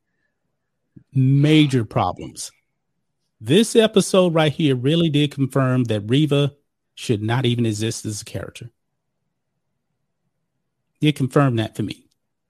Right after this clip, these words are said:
Because we found out everything. A lot of people thought she just knew everything just to know it. No, that's not the case. We're gonna talk about that.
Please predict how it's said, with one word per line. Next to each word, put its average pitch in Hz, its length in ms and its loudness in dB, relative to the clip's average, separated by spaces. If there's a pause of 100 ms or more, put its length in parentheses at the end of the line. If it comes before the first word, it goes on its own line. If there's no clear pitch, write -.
(920)
Because 120 380 -2
we 165 140 0
found 143 340 0
out 127 160 0
everything. 113 380 -6 (140)
A - 60 -18
lot 151 260 -2
of 180 60 -2
people 208 240 2
thought 180 240 -2
she 170 160 -4
just 151 240 -2 (720)
knew 120 460 0
everything 180 840 0 (340)
just - 260 -4
to 131 60 -8
know 135 240 2
it. - 100 -4
No, 135 320 2
that's 139 280 0
not 127 180 0
the - 80 -12
case. - 540 -6 (1120)
We're 135 160 0
gonna 151 220 2
talk 131 280 2
about 98 260 -6
that. - 240 -10